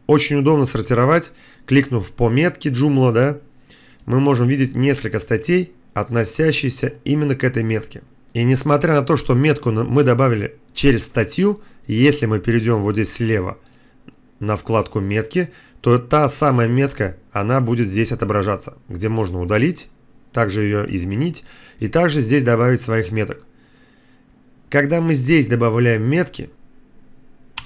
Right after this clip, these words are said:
например, здесь заранее будут какие-то заготовленные метки, которые вы будете часто использовать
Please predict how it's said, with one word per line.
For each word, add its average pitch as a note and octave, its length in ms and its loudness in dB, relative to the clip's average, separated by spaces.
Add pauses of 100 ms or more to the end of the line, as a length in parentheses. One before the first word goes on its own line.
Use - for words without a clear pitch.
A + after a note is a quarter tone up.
(600)
например, C#3+ 420 2
здесь C3 240 2
заранее C3 360 4
будут B2 260 2
какие-то B2 360 -4
заготовленные A#2 680 2
метки, D3+ 320 0
которые A#2+ 320 2
вы A#2 80 -2
будете A2+ 200 -2
часто E3 360 0
использовать C#3 540 0